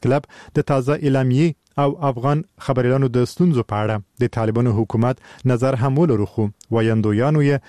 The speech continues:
زموږ پوښتنې ځواب نه کړې. خو له دې وړاندې په وار وار افغان خبریالانو ته د خوندي کاري چاپیریال د رامنځته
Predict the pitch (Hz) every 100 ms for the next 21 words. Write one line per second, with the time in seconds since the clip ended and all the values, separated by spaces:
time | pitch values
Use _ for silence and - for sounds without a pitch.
0 | - _ _ 123 139 165 - 117 - 110
1 | 104 107 107 117 107 - 117 - _ _
2 | - - - 160 165 156 160 156 156 143
3 | 131 139 139 135 143 139 120 110 135 143
4 | - - - - 135 131 135 160 123 -
5 | 104 110 - 110 107 117 113 113 110 113
6 | 117 - 104 117 160 147 - _ 180 175
7 | 131 107 -